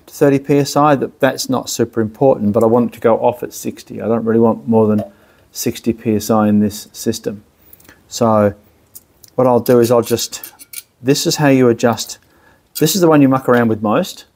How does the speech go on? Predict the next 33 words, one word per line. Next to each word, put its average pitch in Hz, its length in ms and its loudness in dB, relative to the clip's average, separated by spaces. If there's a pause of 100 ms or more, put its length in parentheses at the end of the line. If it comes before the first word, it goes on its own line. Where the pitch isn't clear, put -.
This - 200 -12
is 123 40 -10
the 123 60 0
one 120 140 4
that - 80 0
sets - 260 -6
the 107 80 -12
pressure. 151 500 0 (460)
This 120 140 -4
is - 60 -4
the 139 100 2
one 127 140 4
that 123 80 -2
sets 117 260 -2
the 131 180 -12
absolute 123 540 0
upper 113 180 -4
pressure 117 380 -2
that 110 100 2
it'll 107 180 -2
switch - 320 -6
off 110 200 0
at, 92 200 -8
which 110 220 -4
is, 107 240 -2 (300)
I 123 60 4
like 117 300 2
to 113 120 0
use 107 220 0
that 117 140 -2
one 113 160 -4
to 110 120 -6
set - 380 -2